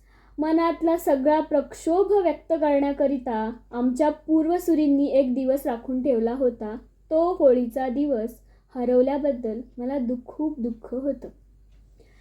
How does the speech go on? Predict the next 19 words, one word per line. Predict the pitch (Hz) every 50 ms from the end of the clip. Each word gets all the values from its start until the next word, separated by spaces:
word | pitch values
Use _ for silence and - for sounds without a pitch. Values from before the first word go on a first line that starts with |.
| - - - - - - - - _ - - 226
धन्यवाद. | 294 302 277 277 294 302 302 302 302 311 302 269 302
हे | 285 302
वाचन | 294 294 285 254 247 294 285 285
तुम्हाला | 311 294 311 285 294 285
आवडलं | 269 269 269 269 269 277 285
असेल | 277 277 285 - 302 277 277 285 269 247
तर | 285 277 277
आपल्या | 269 254 226 247 262 262 254
चॅनलला | 285 269 254 254 254 254 262 262 254 254 254 254 254 254 254 262 269 - - _ _ _ _ _ _ _ _ _ _ _ _ _ _ _ _ _ _
शेअर | - - - 277 269 277 277 277
करा, | 262 - 262 247 254 254 254
सबस्क्राईब | 262 - 269 226 226 - - - 269 262 277 262 254 -
करा | - 240 233 226 233 233 233 233 233 -
आणि | 220 226 240
तुमच्या | 240 254 254 247 247 277 262
मैत्रिणींबरोबर | 254 254 240 240 226 262 254 254 262 254 262 247 247 240 247 233 233 247 247 240 220 - - - - - _ _ - - - _ _ _ _ _ _ _ - - -
नक्की | 254 240 226 - 277 285
शेअर | 285 - 277 262 254 262
करा. | 254 254 240 240 240